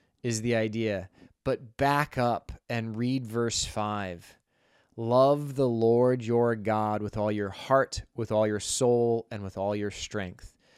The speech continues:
These commandments that I give you today are to be on your hearts." That should ring out to you. "Love the Lord your God with all your heart and with all your soul and with all your strength." Why? Why should that jump out to you?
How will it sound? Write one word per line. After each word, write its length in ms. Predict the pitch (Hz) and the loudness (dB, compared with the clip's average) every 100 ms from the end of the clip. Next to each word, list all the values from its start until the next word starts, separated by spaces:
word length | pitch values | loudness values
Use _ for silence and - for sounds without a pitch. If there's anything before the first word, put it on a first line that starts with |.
| _ _ | _ _
These 500 | 113 113 131 143 135 | -6 0 2 2 0
commandments 720 | - 135 123 120 117 117 113 - | -2 -2 -2 0 -2 -2 -4 -4
that 120 | 113 | -2
I 80 | 110 | -2
give 240 | 107 107 | -2 -4
you 80 | 113 | -2
today 400 | 113 101 104 101 | -2 0 0 0
are 120 | 117 104 | -4 -8
to 100 | 101 | -6
be 200 | 104 - - | -8 -6 -4
on 280 | 110 110 | -4 -4
your 160 | 110 107 | -6 -8
hearts." 640 | - 107 90 - - - - _ _ _ _ _ _ _ _ _ _ _ - | -6 -6 -6 -6 -8 -8 -14 _ _ _ _ _ _ _ _ _ _ _ -2
That 280 | 127 131 - | 4 4 4
should 180 | 127 | -2
ring 240 | 110 113 110 | 0 -2 0
out 220 | 107 101 | -2 -4
to 140 | - | -6
you. 260 | 104 95 90 | -4 -4 -6
"Love 280 | 117 117 127 | -2 2 4
the 80 | 135 | 4
Lord 240 | 131 127 | 4 4
your 100 | 120 | 2
God 220 | 110 113 117 | 2 2 2
with 120 | 110 | 2
all 120 | 110 | 0
your 160 | 107 98 | 0 -2
heart 320 | 117 120 120 | 2 2 2
and 60 | |
with 120 | 113 113 | -4 0
all 160 | 110 | 0
your 80 | 107 | 0
soul 400 | - - 113 113 | -2 0 0 0
and 80 | 107 | -2
with 140 | 95 | -2
all 100 | 104 | -2
your 140 | 101 95 | -2 -4
strength." 360 | - 95 90 | -8 -10 -8
Why? 360 | 104 104 95 90 | -4 -2 -2 -4
Why 400 | 98 104 113 117 | -2 -2 0 -2
should 260 | - 101 | -4 -8
that 220 | 98 104 110 | -4 -4 -4
jump 240 | 104 98 | -6 -4
out 180 | 101 110 | -2 -2
to 100 | 123 | -4
you? 160 | 123 | -6